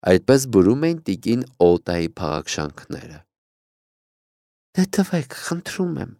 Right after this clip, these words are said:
Կիկուձին չընդդիմացավ այլևս ու վերադարձրեց նամակը։ «Ես սա կպատռեմ»։ Ֆումիկոն շրջվեց ու մանր կտորտանքներով պատառոտեց նամակը։ Նրա պարանոցն ու մերկ թևերը խոնավ էին։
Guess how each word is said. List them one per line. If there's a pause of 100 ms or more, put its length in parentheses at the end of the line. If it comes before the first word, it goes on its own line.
(1080)
Կիկուձին
չընդդիմացավ
այլևս
ու
վերադարձրեց
նամակը։ (1000)
«Ես
սա
կպատռեմ»։ (880)
Ֆումիկոն
շրջվեց
ու
մանր
կտորտանքներով
պատառոտեց
նամակը։ (800)
Նրա
պարանոցն
ու
մերկ
թևերը
խոնավ
էին։